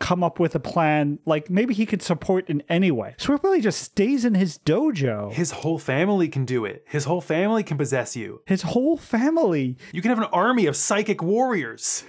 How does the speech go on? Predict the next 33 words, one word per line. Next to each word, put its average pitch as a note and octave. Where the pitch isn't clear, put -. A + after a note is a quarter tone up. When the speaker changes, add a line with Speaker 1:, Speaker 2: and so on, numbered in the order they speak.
Speaker 1:
Exactly. C#4
You D#3
could C#4
possess A3+
Speaker 2:
<laughs> -
Speaker 1:
every A#3+
boss E3
in D3+
every F3
dungeon, D#3
probably, A#2+
with D#3
all C#3+
of C3
those C3
Swiftblades, C3
and G#3+
Speaker 2:
Now F3
Speaker 1:
launch F3
them A3
all F#3
back F3
at F3+
Vati. D3
That A3
would C4+
have G3
been G#3
so B3
cool. B3+
Speaker 2:
Here's F#3+
the E3+
thing. G#2+